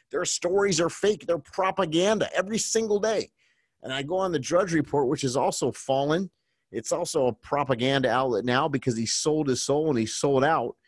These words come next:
Matt Drudge, that man, he's probably on a beach somewhere with a billion dollars. But you know what? I would never do that. I would never do that with Remnant News. I don't care how much money they would give me. I would never do it. You know why? Because it's principle.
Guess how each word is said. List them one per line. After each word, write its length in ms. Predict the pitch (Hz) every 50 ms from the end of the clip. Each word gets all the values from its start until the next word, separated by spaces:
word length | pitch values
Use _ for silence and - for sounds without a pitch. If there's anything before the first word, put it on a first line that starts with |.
| _ _ _ _ _
Matt 240 | - 113 123 117 113
Drudge, 580 | 101 101 117 127 135 147 151 135 - - - - -
that 200 | - 143 143 135
man, 320 | 143 147 147 151 151 156 147
he's 200 | 113 117 123 -
probably 340 | - - 156 151 147 147 143
on 120 | 139 131
a 40 | 117
beach 320 | 98 - - 170 180 -
somewhere 440 | - - 135 117 113 110 120 135 143
with 100 | 127 113
a 40 | 120
billion 400 | 110 107 127 135 147 143 143 131
dollars. 560 | 131 139 170 180 139 104 104 135 147 - - _ _ _ _ _ _ _ -
But 120 | 123 117 -
you 80 | 127
know 140 | 123 135 147
what? 220 | 165 175 180 175 - -
I 100 | - 147
would 160 | 160 151 147
never 260 | 139 147 156 156 165 165
do 140 | 170 175
that. 220 | 147 117 82 - _ _ _ -
I 60 | 113
would 180 | 113 123 123 131
never 240 | 151 165 160 170 151
do 120 | 160 165
that 200 | 160 156 151 143
with 140 | - 135 131
Remnant 340 | 127 139 147 151 147 131 123
News. 240 | 143 156 165 160 131
I 100 | 131 143
don't 160 | 156 151 -
care 140 | - 135 135
how 140 | 139 143 151
much 200 | 147 143 135 -
money 220 | 143 147 151 151
they 160 | 139 135 135
would 200 | 131 120 110 110
give 140 | 113 143 147
me. 160 | 156 160 151
I 60 | 127
would 180 | 127 127 123 127
never 380 | 123 135 139 143 156 151 165 156
do 200 | 151 156 135 110
it. 80 | 98
You 100 | 113 120
know 80 | 127 131
why? 240 | 135 143 160 165 156
Because 280 | 147 131 - 139 120
it's 160 | 123 113 - -
principle. 760 | _ - - - 175 190 190 - - 135 104 95 - -